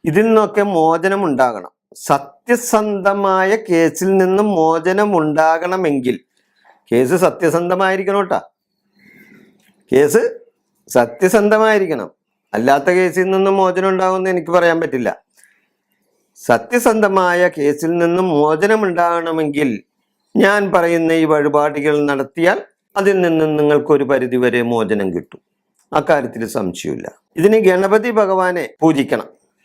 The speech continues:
ഗണപതി ഭഗവാന്റെ ഭജനം നടത്തണം. അങ്ങനെ നടത്തുന്നത് വളരെ ഉചിതമായ ഒരു കാര്യമാണ്. കേസിൽ നിന്നൊക്കെ ഊരി പോരുന്നതിന് ഗണപതി ഭജനം നല്ലതാണ്. ഗണപതി ക്ഷേത്രത്തിൽ നിത്യവും ദർശനവും വഴിപാടും നടത്തണം.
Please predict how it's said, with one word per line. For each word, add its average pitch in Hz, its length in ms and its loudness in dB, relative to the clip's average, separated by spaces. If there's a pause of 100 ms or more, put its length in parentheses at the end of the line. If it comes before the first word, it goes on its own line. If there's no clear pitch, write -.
ഗണപതി 202 460 4
ഭഗവാന്റെ 185 680 0 (160)
ഭജനം 170 440 -2
നടത്തണം. 143 580 -4 (220)
അങ്ങനെ 185 300 0
നടത്തുന്നത് 170 640 2
വളരെ 156 420 2
ഉചിതമായ 151 680 -2
ഒരു 135 340 -2
കാര്യമാണ്. 113 440 -2 (120)
കേസിൽ 175 280 2
നിന്നൊക്കെ 151 520 0
ഊരി 147 420 -2 (120)
പോരുന്നതിന് 135 640 0
ഗണപതി 147 360 0
ഭജനം 131 640 0
നല്ലതാണ്. 123 540 -2 (1080)
ഗണപതി 190 360 2
ക്ഷേത്രത്തിൽ 170 640 0
നിത്യവും 170 520 0
ദർശനവും 156 560 0
വഴിപാടും 160 540 -2
നടത്തണം. 113 400 -8